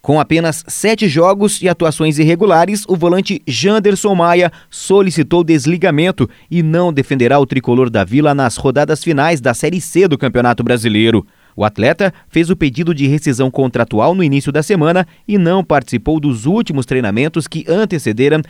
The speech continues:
a viagem da delegação paranista para o interior de São Paulo para o confronto decisivo diante do Novo Horizontino.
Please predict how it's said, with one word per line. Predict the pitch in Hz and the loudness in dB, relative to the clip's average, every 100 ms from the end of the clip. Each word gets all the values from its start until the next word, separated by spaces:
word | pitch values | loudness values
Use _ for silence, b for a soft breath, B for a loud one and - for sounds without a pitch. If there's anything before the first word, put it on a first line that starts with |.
| b | b
a | - 113 | -4 -2
viagem | 113 95 143 151 131 | 0 0 0 0 0
da | 113 | 0
delegação | 104 180 160 120 - 117 | 0 0 0 0 -2 -2
paranista | 170 180 151 196 196 | 0 2 0 -2 -4
para | 165 | -2
o | 165 | -4
interior | 139 123 120 | 0 2 2
de | 131 | 0
São | 147 220 | -2 -2
Paulo | 147 139 147 139 b - | 2 4 2 0 b -2
para | 127 | 0
o | |
confronto | 147 151 - 165 165 | 2 -2 0 -2 -2
decisivo | 131 107 202 220 240 123 151 139 147 b | -4 0 -2 0 -4 0 0 0 -2 b
diante | 151 196 127 127 | -2 0 2 0
do | 131 117 | -2 -2
Novo | 135 247 208 | 2 2 2
Horizontino. | 185 165 117 - 104 107 110 90 | 0 0 -2 0 0 4 4 2